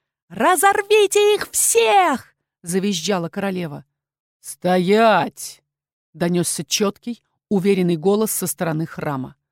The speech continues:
Рэй и Нейт разом повернулись на него. Подчинённые тени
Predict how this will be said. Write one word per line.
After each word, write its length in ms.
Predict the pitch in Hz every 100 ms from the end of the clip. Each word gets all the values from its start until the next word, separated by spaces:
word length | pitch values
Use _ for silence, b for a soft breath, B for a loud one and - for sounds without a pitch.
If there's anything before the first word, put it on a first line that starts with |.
| _ -
Рэй 300 | 190 269 311
и 160 | - 240
Нейт 380 | 254 277 - _
разом 520 | 220 262 247 208 208
повернулись 680 | - 214 226 226 220 170 -
на 60 | 165
него. 360 | 156 143 135 _ _ _ _ _ _
Подчинённые 840 | 180 - - 190 190 208 196 185
тени 480 | 165 - 180 180 190